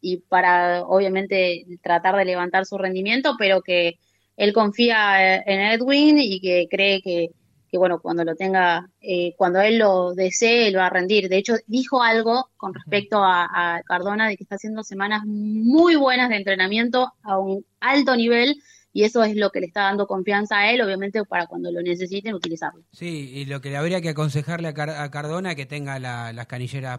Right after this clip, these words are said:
Speaker 2: puestas, eh, los, los aritos se los tiene que sacar
Speaker 1: Sí,
Speaker 2: antes,
Speaker 1: dijo,
Speaker 2: ¿no?
Speaker 1: habló de eso también, dijo que se equivocó,
Speaker 2: Mm.
Speaker 1: que lo sabe y que, bueno,
Speaker 2: Ah,
Speaker 1: eh,
Speaker 2: está bien.
Speaker 1: está claro que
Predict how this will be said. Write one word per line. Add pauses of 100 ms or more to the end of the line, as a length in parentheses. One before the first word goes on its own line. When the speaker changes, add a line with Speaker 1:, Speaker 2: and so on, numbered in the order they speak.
Speaker 2:
puestas,
eh,
los,
los
aritos
se
los
tiene
que
sacar
Speaker 1:
Sí,
Speaker 2:
antes,
Speaker 1:
dijo,
Speaker 2:
¿no?
Speaker 1:
habló
de
eso
también,
dijo
que
se
equivocó,
Speaker 2:
Mm.
Speaker 1:
que
lo
sabe
y
que,
bueno,
Speaker 2:
Ah,
Speaker 1:
eh,
Speaker 2:
está
bien.
Speaker 1:
está
claro
que